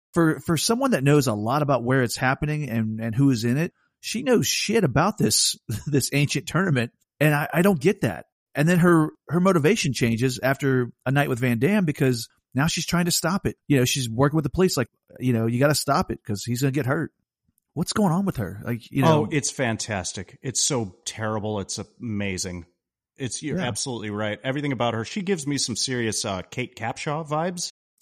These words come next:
Speaker 1: Oh, yeah.
Speaker 2: Uh, 'cause I was thinking also of Kate Capshaw in Black Rain, which I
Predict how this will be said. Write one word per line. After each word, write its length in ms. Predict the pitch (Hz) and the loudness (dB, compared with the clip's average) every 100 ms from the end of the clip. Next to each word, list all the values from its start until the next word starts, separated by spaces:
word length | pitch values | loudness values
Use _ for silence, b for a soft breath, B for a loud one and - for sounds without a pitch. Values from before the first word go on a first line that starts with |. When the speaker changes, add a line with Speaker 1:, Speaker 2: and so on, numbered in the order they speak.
| - | -2
Speaker 1:
Oh, 160 | 151 | 0
yeah. 300 | 139 135 147 | 2 2 0
Speaker 2:
Uh, 40 | 101 | -2
'cause 120 | 110 | -2
I 80 | 123 | -2
was 120 | - | -2
thinking 320 | 160 156 139 139 | -2 -2 -4 -2
also 300 | 131 135 - | -2 -2 -4
of 80 | 185 | -4
Kate 200 | 131 104 | -8 -6
Capshaw 340 | 131 - 120 | -6 -4 -4
in 80 | 95 | -4
Black 420 | - 104 120 - | -4 -4 -4 -6
Rain, 420 | 104 127 104 87 - | -4 -2 -4 -6 -10
which 340 | 98 101 - - | -10 -10 -12 -18
I 60 | _ | _